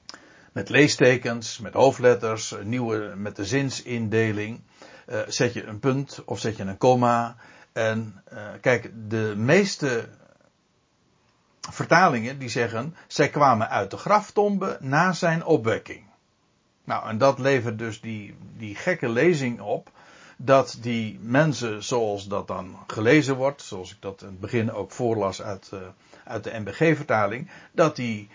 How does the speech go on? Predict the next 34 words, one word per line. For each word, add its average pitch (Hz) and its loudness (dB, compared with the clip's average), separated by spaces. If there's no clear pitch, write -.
deze 110 -2
opgestane 104 0
heiligen, 110 2
die 107 -2
zouden 101 2
zijn 90 -8
opgewekt, 196 0
maar 139 6
na 143 4
zijn 113 4
opwekking, 160 -2
nou, 113 -2
en 98 -12
zijn 104 0
verwijst 101 -8
hij 98 -10
naar 90 -12
Jezus 90 -8
Christus' 135 -6
opwekking, 123 -6
na 175 6
zijn 127 0
opwekking 151 -4
zouden 147 0
ze 147 -4
uit 147 -4
de 135 -4
graaf-, 175 2
graftombe 175 0
zijn 104 -2
gekomen. 98 -4
Wat 120 2
dus 113 -2
de 98 -4